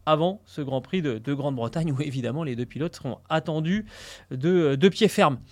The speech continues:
Autre équipe, euh, qui va arriver, euh, pour, euh, ce Grand Prix de Grande-Bretagne à Silverstone un petit peu, euh, sur, sur les talons,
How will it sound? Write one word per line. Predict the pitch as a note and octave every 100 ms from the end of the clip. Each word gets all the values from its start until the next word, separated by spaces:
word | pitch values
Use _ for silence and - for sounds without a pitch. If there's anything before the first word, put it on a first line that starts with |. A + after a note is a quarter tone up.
| - - - - - -
Autre | C4+ D4 C4
équipe, | B3+ D4 - D#3
euh, | C#3+ D3+ D3 D3
qui | -
va | E3 D3+ C#3
arriver, | D#3 D#3+ G3+ G3+
euh, | C#3 B2
pour, | A#2 D3+ B2+
euh, | G#2+ A2
ce | -
Grand | C3 C3+
Prix | - E3+
de |
Grande-Bretagne | B2+ C3 B2 C3+ F3+
à | C3
Silverstone | - C3+ C3 - D#3
un | A#2
petit | C3 -
peu, | D#3+ F#3+
euh, | F#3+ C3+ C3+
sur, | - D3+ A#2
sur | A2+ -
les | B2+
talons, | C3 C#3 A3